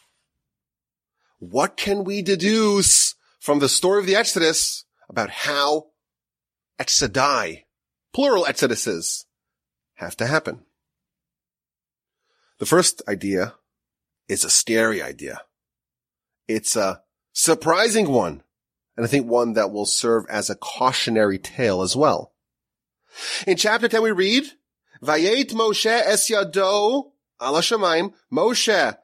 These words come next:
stretched out his arm upon the heaven, and it was darkness, a thick darkness, in the entire land of Egypt for three days. They did not see, a man did not see his fellow, and then they did not get up,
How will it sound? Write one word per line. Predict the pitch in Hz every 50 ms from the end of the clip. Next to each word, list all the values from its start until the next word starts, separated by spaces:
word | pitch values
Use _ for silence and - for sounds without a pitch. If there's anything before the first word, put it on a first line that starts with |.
| _ _ _
stretched | - - - - 214 233 254 254 - 262
out | 240 220
his | 196 180
arm | 220 226 226 233 220 202 160 120 - - -
upon | 170 196 214 214
the | 196 180
heaven, | 190 196 196 202 247 277 302 302 294 - _ _ _ _ _ _ _ _ _ _ _ _ _ _ _ _ _ _ -
and | 95 92
it | 85
was | 82 85 -
darkness, | - 113 123 120 - - 160 160 - - - - - _ _ _ _ _ _
a | -
thick | - - - - 202 202 - - - - _ _ _ -
darkness, | 95 117 135 147 - 135 127 120 113 - - - - - _ _ _ _ _ _ _ _ _ _ _ _ _ _ _ -
in | 151 156 156
the | 156 151
entire | 147 143 - 175 175 196 247
land | 247 240 233 202
of | 175 185
Egypt | 220 214 170 180 196 190 185 - _ _ - - _ _ _
for | - -
three | - 185 247 247
days. | 202 196 185 170 170 165 160 160 - - - - _ _ _ _ _ _ _ _ _ _ _ _ -
They | 104 104
did | 95 110 101
not | 120 131 143 143 -
see, | - - - 135 139 139 135 135 131 131 - -
a | 95
man | 101 113 120 120
did | 120
not | 117 113 -
see | - 104 95
his | - -
fellow, | 220 233 233 233 220 202 190 175 180 _ _ _ _ _ _ _ _ _ _ -
and | - - -
then | 139 147 151 151 147 147 151 151 - _ _ _ _ _ _ -
they | - 101
did | 90 120 127
not | 147 160 165 156
get | - 156 147 156
up, | 170 208 240 247 - - _